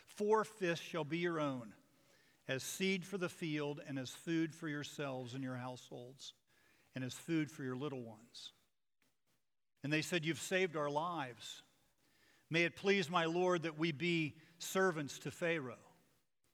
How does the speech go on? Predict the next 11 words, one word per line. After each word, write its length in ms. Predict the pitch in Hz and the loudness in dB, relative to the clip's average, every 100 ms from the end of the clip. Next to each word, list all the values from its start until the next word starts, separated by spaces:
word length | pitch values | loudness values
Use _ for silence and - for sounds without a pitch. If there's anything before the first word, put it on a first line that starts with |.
| _ _ _ _ - | _ _ _ _ -14
So 180 | - | -10
Joseph 440 | 107 147 165 180 139 | -2 2 2 0 -2
made 260 | 160 170 | 2 2
it 120 | 170 160 | 0 -4
a 60 | |
statute 640 | - - 170 170 - 165 | -4 0 0 0 -4 -8
concerning 540 | - 139 - 165 165 160 | -6 -6 -4 -6 -4 -4
the 60 | |
land 280 | 151 151 156 | -2 -2 -2
of 120 | 156 | -4
Egypt, 480 | 135 123 131 123 - | -4 -6 -8 -12 -18